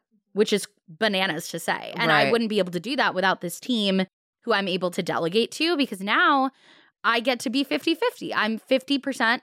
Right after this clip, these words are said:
Speaker 1: of the time I'm a stay-at-home mom, and fifty percent of the time I'm a YouTuber and an influencer and,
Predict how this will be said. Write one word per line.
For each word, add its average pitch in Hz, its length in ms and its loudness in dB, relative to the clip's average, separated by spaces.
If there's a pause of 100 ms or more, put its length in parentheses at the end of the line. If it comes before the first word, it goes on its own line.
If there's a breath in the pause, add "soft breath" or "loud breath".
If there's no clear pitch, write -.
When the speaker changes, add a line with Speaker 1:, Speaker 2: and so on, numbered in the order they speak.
Speaker 1:
of 226 100 -16
the 220 60 -10
time 220 260 0
I'm 220 120 0
a 196 60 -2
stay-at-home 190 460 0
mom, 180 380 2 (400 loud breath)
and 220 160 0
fifty 208 260 0
percent 190 300 -2
of 175 80 -8
the 185 80 -12
time 180 440 0
I'm 175 320 0
a 220 220 4
YouTuber 208 560 2
and 233 80 2
an 359 100 0
influencer 202 720 2
and, 180 240 2